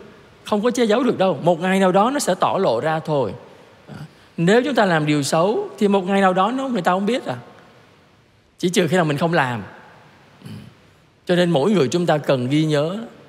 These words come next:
để giữ cho tâm hồn mình được bình an, được trong sáng thì chúng ta nghe lời Chúa. Mình nghe điều tốt,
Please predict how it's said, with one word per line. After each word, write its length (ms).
để 120
giữ 360
cho 140
tâm 280
hồn 280
mình 340
được 300
bình 220
an, 500
được 380
trong 240
sáng 420
thì 160
chúng 180
ta 160
nghe 520
lời 300
Chúa. 240
Mình 180
nghe 280
điều 240
tốt, 240